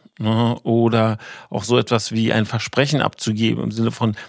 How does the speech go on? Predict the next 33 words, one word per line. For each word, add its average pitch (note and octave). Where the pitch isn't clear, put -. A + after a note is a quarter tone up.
das B2+
war B2
eine A#2
Einmaligkeit, A#2+
das C#3+
passiert -
nicht -
wieder. A#2+
Wobei, B2
bei A#2
Versprechen C#3
muss C#3
man C3
immer B2
sehr A#2
vorsichtig B2
sein. A2+
Also A#2
ich A#2+
finde, C3
finde C3
es A#2+
immer A2
gut, E3
sich B2
auch A2+
mal A#2
so A2
die A2
Semantik A2
eines G2
Wortes G#2+
anzugucken. B2+